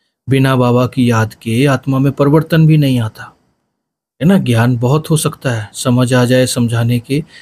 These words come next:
निमित्त भी बन जाए, है ना, पर धारणा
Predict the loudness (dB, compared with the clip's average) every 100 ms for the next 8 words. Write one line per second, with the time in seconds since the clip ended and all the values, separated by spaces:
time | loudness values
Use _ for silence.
0 | -20 _ 0 4 4 2 0 0 0 -2
1 | -4 -8 -16 _ _ _ _ _ -4 -2
2 | 0 -2 -2 -2 0 2 4 2 0